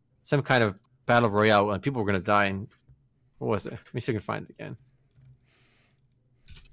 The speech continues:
I don't know. There was a real, like, Rust-like experience. You, I think you had to, like, go to Siberia and survive in the,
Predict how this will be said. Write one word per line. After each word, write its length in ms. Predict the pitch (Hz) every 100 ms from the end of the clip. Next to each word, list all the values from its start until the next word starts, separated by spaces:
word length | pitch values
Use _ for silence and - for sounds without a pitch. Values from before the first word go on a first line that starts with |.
| - _ _ _ _ _ _ _ _ _ _ _ _ _ - - _ _ _ -
I 40 |
don't 100 | 101
know. 120 | 95 92 _ _ _ _ _ _ _ _ _
There 100 | 147
was 100 | 170
a 60 | 156
real, 260 | 127 170
like, 340 | 156 120 110 - _ _ _ _ _ _ _ _ -
Rust-like 500 | 113 127 - 131 110
experience. 380 | 101 - 107 113
You, 40 | 170
I 40 |
think 40 | 180
you 80 | 202
had 80 |
to, 40 | 190
like, 80 | 147
go 100 | 151
to 60 |
Siberia 440 | 135 120 107 117 113
and 80 | 98
survive 300 | 107 107 101
in 80 | 98
the, 300 | 98 98